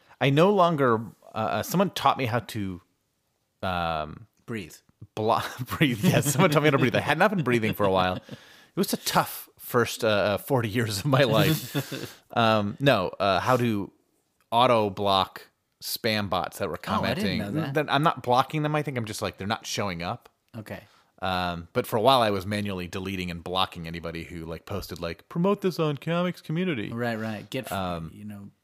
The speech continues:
Speaker 2: crypto or
Speaker 1: yeah.
Speaker 2: users or whatever.
Speaker 1: And so one of our followers explained how to do it, and I'm very grateful. It's just nice not to have to, like, log in five minutes later and delete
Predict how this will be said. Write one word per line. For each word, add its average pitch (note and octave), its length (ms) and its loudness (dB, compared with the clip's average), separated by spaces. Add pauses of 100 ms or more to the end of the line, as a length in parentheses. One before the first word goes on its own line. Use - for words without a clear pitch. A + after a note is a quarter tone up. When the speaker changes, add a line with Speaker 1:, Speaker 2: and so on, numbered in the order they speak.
(100)
Speaker 2:
crypto G#2 500 -6
or F2+ 140 -14
Speaker 1:
yeah. F#2 320 0
Speaker 2:
users - 160 -14
or F#2+ 60 -18
whatever. F#2 220 -18
Speaker 1:
And F#2 100 -10
so A#2 80 0
one C#3+ 120 6
of C3 80 6
our B2+ 100 4
followers A2+ 500 4
explained A2+ 380 -2
how G#2+ 80 -2
to F#2 100 -6
do F#2+ 220 -4
it, F#2 180 -2
and F2+ 80 -10
I'm F2 80 -10
very A2+ 180 2
grateful. F2+ 640 -4 (220)
It's - 160 -14
just - 180 -8
nice A#2 260 -2
not A#2+ 200 -2
to A2+ 60 -6
have A2 120 -4
to, - 80 -6
like, F#2+ 160 -4
log F#2+ 260 -2
in F#2+ 120 -4
five G2 280 -2
minutes F#2+ 220 -6
later F#2+ 320 -4
and F#2+ 140 -10
delete F#2 340 -10